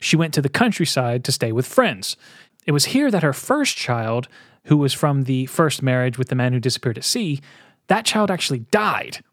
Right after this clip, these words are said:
and it was a young boy. Well, soon Mary's mother ran out of money and had to approach her mother-in-law for help supporting Mary,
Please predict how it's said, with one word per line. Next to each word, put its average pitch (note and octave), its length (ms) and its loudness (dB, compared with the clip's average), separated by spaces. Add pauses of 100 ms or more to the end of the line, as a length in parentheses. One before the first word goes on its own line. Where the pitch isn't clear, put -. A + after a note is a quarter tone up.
(300)
and D3 80 0
it C#3+ 40 0
was C#3 100 0
a D#3 60 4
young D3 220 2
boy. E3 400 0 (680)
Well, D3 80 0
soon C4 360 2
Mary's G3+ 340 2
mother F3+ 300 2
ran C#3+ 180 0
out C3+ 120 0
of B2 100 -4
money E3 360 0
and C3+ 140 -4
had C#3+ 140 0
to C#3 80 2
approach C3+ 340 -2
her C3 100 -4
mother-in-law C#3+ 640 0
for C3+ 140 -2
help - 240 -4
supporting C#3 560 -2
Mary, B3+ 440 -4